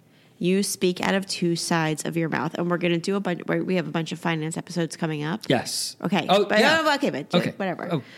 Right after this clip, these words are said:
Speaker 1: So,
Speaker 2: Wow.
Speaker 1: um, but for years you've done that. You'll say one thing about our financial situation and then do something that strongly implies the exact opposite.
Speaker 2: Yep.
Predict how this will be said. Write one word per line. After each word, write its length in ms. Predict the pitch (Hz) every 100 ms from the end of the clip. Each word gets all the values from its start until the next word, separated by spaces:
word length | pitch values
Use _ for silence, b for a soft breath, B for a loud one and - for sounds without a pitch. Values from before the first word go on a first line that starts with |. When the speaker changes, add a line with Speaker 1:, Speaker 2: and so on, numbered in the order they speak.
| B B B
Speaker 1:
So, 540 | - 233 220 208 214 -
Speaker 2:
Wow. 360 | 208 196 196
Speaker 1:
um, 240 | 190 185 - -
but 500 | 285 262 - - - - _
for 300 | - - 240
years 460 | 226 202 190 185 196
you've 180 | 196 196
done 200 | 233 220
that. 200 | 147 -
You'll 260 | 185 214
say 340 | 226 - 226 208
one 300 | 202 202 208
thing 200 | 226 220
about 200 | 214 196
our 120 | 220
financial 480 | - 196 170 160 170
situation 760 | 165 - 156 135 - - 175 - B B B B B B B B _ -
and 320 | 190 175 175
then 240 | 185 185 185
do 180 | 180
something 340 | 170 185 175 165
that 140 | 165 -
strongly 1000 | - - - 214 214 226 233 196 165 147
implies 520 | 170 170 175 151 147 156
the 100 | 151
exact 360 | - 101 -
opposite. 440 | - - - - 113
Speaker 2:
Yep. 160 | 117